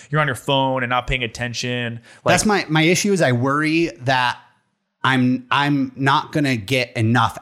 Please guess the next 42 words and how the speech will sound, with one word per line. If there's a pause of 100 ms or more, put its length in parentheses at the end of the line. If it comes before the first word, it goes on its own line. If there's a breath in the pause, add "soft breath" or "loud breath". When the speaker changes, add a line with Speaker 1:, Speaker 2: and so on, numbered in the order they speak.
Speaker 2:
out
of
going, (800)
but,
like, (220)
I
should
just
go
at
all
because
I'm
gonna
get
more
than
not
going. (360)
Speaker 1:
Right. (180)
I,
I,
like,
I, (220)
I
used
to
make
up
my
own
workouts.
I
just, (100)
I
buy
programs
now
from,
like, (220)
two
guys.